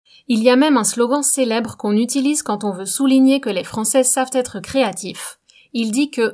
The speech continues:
on n'a pas de pétrole, mais on a des idées ». Aujourd'hui en France, soixante-quinze pour cent de l'énergie produite est de source nucléaire.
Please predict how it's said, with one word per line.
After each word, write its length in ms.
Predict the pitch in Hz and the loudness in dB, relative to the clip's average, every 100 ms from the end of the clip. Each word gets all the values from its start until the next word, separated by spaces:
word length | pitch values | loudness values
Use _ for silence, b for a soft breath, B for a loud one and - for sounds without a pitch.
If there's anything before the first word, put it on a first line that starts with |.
| _ - | _ 0
on 120 | 247 | 2
n'a 140 | 202 | 2
pas 140 | 196 294 | 0 -2
de 60 | |
pétrole, 540 | - 240 - 202 208 - | -2 -6 -2 0 0 0
mais 220 | 220 226 | 2 2
on 120 | 226 | 4
a 100 | 277 | 2
des 200 | 285 262 | 2 0
idées ». 280 | 240 190 - _ _ _ _ _ - b b _ | -2 -6 -10 _ _ _ _ _ -20 b b _
Aujourd'hui 460 | 247 254 277 269 330 | 2 2 2 0 -2
en 100 | 233 | -4
France, 500 | - 226 262 - - | -4 -2 0 -2 -4
soixante-quinze 760 | - - 320 - 240 - 302 302 | -4 -2 0 0 -2 -2 -2 -2
pour 220 | - 247 | -6 -8
cent 200 | - 240 | -4 -4
de 100 | 226 | -4
l'énergie 480 | 190 214 233 233 247 | -2 -2 0 -2 -6
produite 520 | 247 - 196 208 247 - | -6 -4 -4 -4 -8 -8
est 120 | 220 | -4
de 100 | 214 | -2
source 380 | 208 277 269 220 | -2 -4 -4 -4
nucléaire. 640 | 220 - 180 - - - | -4 -4 -10 -10 -16 -20